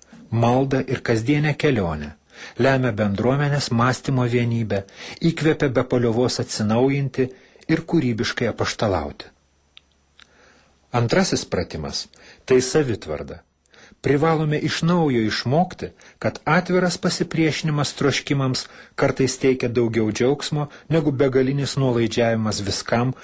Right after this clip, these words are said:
kas atrodo trokštama, tačiau galiausiai neša vien nuobodulį ir persisotinimą. Trečias dalykas – tyla. Turime pasitraukti nuo nesveiko vergavimo gandams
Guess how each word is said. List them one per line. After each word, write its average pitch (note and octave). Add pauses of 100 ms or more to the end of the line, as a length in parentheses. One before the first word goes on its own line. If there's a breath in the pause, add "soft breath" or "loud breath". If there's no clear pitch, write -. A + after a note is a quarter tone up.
(100)
kas -
atrodo A2+
trokštama, F2 (240 soft breath)
tačiau A#2
galiausiai A#2
neša A2
vien G#2
nuobodulį C3 (280 soft breath)
ir -
persisotinimą. E2 (1300 loud breath)
Trečias B2+
dalykas – A#2+ (560)
tyla. G#2+ (1400 soft breath)
Turime D#3 (100)
pasitraukti -
nuo G#2
nesveiko B2+
vergavimo A2+
gandams G#2